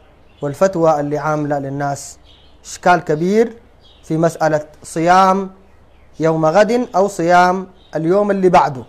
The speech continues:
ومتى يكون، آه، اليوم الأول من أيام رمضان. فقبال ما نبدأ، دارين الإخوة يا إخواننا، آه، يشيروا الفيديو، شاركوا الفيديو وشيروه كويس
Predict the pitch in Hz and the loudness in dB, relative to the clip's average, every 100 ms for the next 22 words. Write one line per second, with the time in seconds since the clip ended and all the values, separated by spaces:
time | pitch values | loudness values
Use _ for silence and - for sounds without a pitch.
0 | _ _ _ - 147 165 160 147 147 160 | _ _ _ -10 -4 -2 -2 -2 -2 -2
1 | 160 156 - _ _ _ _ _ _ - | -4 -4 -12 _ _ _ _ _ _ -6
2 | 151 147 147 156 175 156 151 165 160 156 | 0 0 0 0 0 0 -2 -2 0 0
3 | 151 147 147 151 143 143 151 147 147 - | -2 -6 -10 -8 -6 -2 -2 -2 -6 -10
4 | 143 135 135 127 113 _ _ _ _ _ | -8 -6 -6 -8 -10 _ _ _ _ _
5 | _ _ _ _ _ 156 151 147 143 143 | _ _ _ _ _ 2 4 4 2 2
6 | 143 143 143 156 185 170 165 196 175 175 | 2 0 -2 2 2 4 4 4 4 2
7 | 156 165 151 165 160 143 131 151 165 185 | 2 -2 -4 -4 -2 -2 -2 -2 -2 -2
8 | 202 _ _ _ _ _ _ _ _ _ | -6 _ _ _ _ _ _ _ _ _
9 | _ _ - _ _ - _ - 139 139 | _ _ -20 _ _ -20 _ -10 -6 -6
10 | 135 131 131 127 135 180 175 160 147 139 | -6 -8 -12 -16 -6 0 2 2 -2 -2
11 | 175 156 196 - - _ _ _ _ _ | -4 -2 -4 -6 -18 _ _ _ _ _
12 | _ _ _ _ _ _ _ - 170 170 | _ _ _ _ _ _ _ -8 0 2
13 | 160 175 175 135 135 165 165 160 147 143 | 0 -4 -8 -8 -6 -6 -4 -6 -8 -6
14 | 143 156 156 151 185 247 - | -4 -6 -4 -2 -2 -4 -10